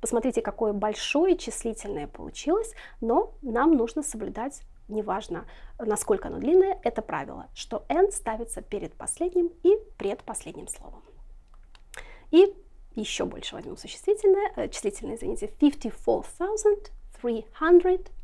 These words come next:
and twenty-one. Также мы используем n перед "twenty-one", несмотря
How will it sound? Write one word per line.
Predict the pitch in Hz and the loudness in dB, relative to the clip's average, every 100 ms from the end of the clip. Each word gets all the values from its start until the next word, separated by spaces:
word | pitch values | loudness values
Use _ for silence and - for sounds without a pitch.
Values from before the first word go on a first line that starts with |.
| - | -4
and | 247 247 339 - | -2 0 -2 -4
twenty-one. | - 180 226 - - - 247 - - - - - - - | -12 -10 -10 -12 -14 -16 -16 -20 -20 -20 -18 -18 -20 -10
Также | - 403 381 | -2 0 2
мы | 254 | 2
используем | 214 - 202 214 208 - | 0 -6 -8 -8 -8 -6
n | 220 | -8
перед | 214 - 214 | -8 -12 -14
"twenty-one", | - - - 226 370 427 - - - - | -12 -12 -10 -4 -4 -4 -14 -20 -20 -10
несмотря | 240 349 - - 214 247 | -4 -2 -2 -4 -6 -10